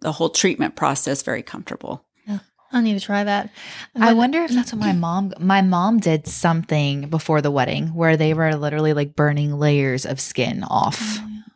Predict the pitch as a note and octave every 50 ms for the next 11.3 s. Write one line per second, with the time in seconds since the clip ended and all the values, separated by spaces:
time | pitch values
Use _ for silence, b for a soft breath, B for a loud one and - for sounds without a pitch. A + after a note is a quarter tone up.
0 | _ - F3 E3 D#3+ D#3+ D#3 - - - - _ _ - D3+ E3+ E3+ F3+ F3 E3
1 | - - - - - E3 F3+ F3+ E3 D#3 D#3 - - E3+ E3 E3+ F3 D3+ F3+ F3
2 | D#3+ D3 C3+ - - - - - F3 G#3+ - - - - - E3+ E3 E3 D#3+ D3+
3 | D3+ D#3+ - E3+ - - D#3+ D#3+ D#3+ D3 D#3+ _ - F3 D#3+ C#3+ B2+ C3 D3 -
4 | - C#3+ C3+ - A2+ - - - - - D3+ D3 C#3+ C#3+ F3 E3 D#3 D3 C3+ -
5 | - - - - - - - D#3+ D3+ D3 C3+ - - - E2 E2+ - - - -
6 | C#3+ - - - D#3 - - - - E2 F#2+ G#2+ D#2 - - - - - - -
7 | - F#3 E3 D#3 D#3 D#3 D3+ B B B B - B3 D4 D4 C#4 B3 - - A3
8 | A3 A3 G#3 G3 F3+ - - F#3+ G#3 C#4 - - B3 - - D#3+ F3+ A3+ G3 C3+
9 | B2+ B2+ C#3+ F#3 G#3+ - _ _ _ _ - - - - E3 D3 C#3+ C#3 C#3 D3
10 | D#3+ - - F3+ F3+ F#3 F#3 F3+ E3+ - - - - - F3 - - - - E3
11 | E3 - - - F#3